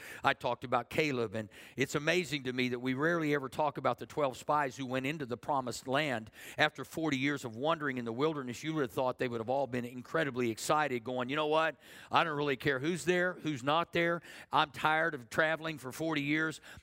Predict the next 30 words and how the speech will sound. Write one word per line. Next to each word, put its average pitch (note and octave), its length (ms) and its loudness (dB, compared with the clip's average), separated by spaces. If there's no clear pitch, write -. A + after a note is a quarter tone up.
I C#3 160 6
wanna D3+ 220 -2
go D3+ 160 0
to E3+ 60 -2
the D3 120 0
place D#3 360 2
that B2+ 120 -4
God C#3 240 4
has B2 100 -8
said D#3 260 0
we, C#3+ 340 -2
we C3+ 140 0
could A#2 180 -4
have." E3+ 380 2
And, C3 200 0
and C#3+ 200 0
so D#3+ 160 -2
when C3 280 -2
twelve G3+ 400 2
spies, C#3+ 540 2
one D#3+ 180 0
from D3 220 -6
each D3+ 220 -4
tribe C#3 520 2
of C3 100 -12
the C3+ 80 -4
twelve C#3+ 300 0
tribes C#3+ 380 2
of B2+ 100 -4
Israel, C#3+ 460 0